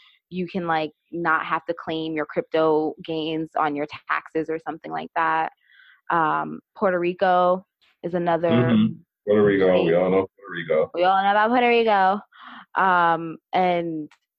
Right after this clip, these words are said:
Speaker 1: for me, you know, at the conference, I spoke with, uh, one of the panelists, and she's like, "You know,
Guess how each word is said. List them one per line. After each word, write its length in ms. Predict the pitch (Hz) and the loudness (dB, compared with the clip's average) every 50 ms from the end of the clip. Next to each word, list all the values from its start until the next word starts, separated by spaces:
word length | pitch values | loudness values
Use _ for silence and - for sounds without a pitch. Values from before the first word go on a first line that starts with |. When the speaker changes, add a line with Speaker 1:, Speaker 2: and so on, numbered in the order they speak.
| _ - | _ -4
Speaker 1:
for 140 | - 247 233 | -2 0 0
me, 680 | 233 254 302 339 320 277 233 220 208 196 208 220 - _ _ _ _ _ _ _ _ _ _ _ _ _ _ _ _ _ _ _ - - _ _ _ - | 0 -2 -4 -4 -2 -4 -4 -4 -4 -6 -6 -8 -10 _ _ _ _ _ _ _ _ _ _ _ _ _ _ _ _ _ _ _ -20 -20 _ _ _ -6
you 140 | 190 214 | -4 0
know, 180 | 214 208 196 - - | 2 2 2 2 0
at 160 | 196 240 - | -2 -4 -2
the 80 | - 302 | -4 -6
conference, 480 | - - - 190 190 196 - 202 196 196 | -6 -2 -2 -2 -2 0 -2 -4 -2 0
I 120 | 175 170 | -2 -4
spoke 400 | - _ - 180 175 175 170 - - | -4 _ -2 0 0 0 -2 -2 -2
with, 220 | 175 165 165 165 - - | -2 -2 -2 -4 -6 -4
uh, 280 | 151 156 156 156 156 156 | -2 0 0 0 -2 -2
one 200 | 160 170 165 165 | -4 -4 -6 -6
of 60 | 160 | -8
the 80 | 175 170 | -10 -14
panelists, 640 | - - 175 156 156 156 156 151 151 151 151 - _ _ _ - - - - - - - - - - _ _ _ - | -10 -8 -8 -6 -6 -6 -6 -6 -4 -6 -6 -8 _ _ _ -20 -20 -20 -20 -20 -20 -20 -20 -20 -20 _ _ _ -2
and 520 | 196 196 190 180 170 165 160 160 160 170 | 0 2 2 2 2 0 0 -2 -4 -8
she's 280 | - - 214 202 180 - | -10 -6 -4 -4 -2 -2
like, 180 | 190 190 - | -2 -2 -2
"You 80 | 202 196 | -2 0
know, 680 | 196 190 175 175 170 165 165 165 165 165 - - - | 2 2 4 4 4 4 4 2 2 2 0 -2 -8